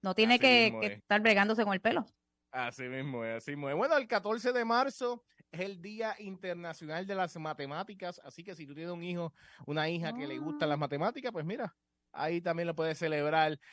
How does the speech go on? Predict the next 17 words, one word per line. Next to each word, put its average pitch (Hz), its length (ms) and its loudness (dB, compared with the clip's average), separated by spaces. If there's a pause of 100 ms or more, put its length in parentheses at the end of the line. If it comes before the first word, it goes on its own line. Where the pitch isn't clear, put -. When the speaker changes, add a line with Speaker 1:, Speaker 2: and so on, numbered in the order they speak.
(120)
Speaker 2:
Tengo 214 280 4
este, 226 300 0
el 202 100 -4
diecisiete 202 500 -4
de 233 140 0
marzo, 220 400 0
todo 202 200 0
el 214 80 0
mundo 220 400 0
va 214 360 4
a 202 300 2
celebrar 190 540 -2 (460)
el 185 380 -2
Día 240 600 4
Mundial 180 880 4 (120)
del 143 240 0
Sueño. 131 920 6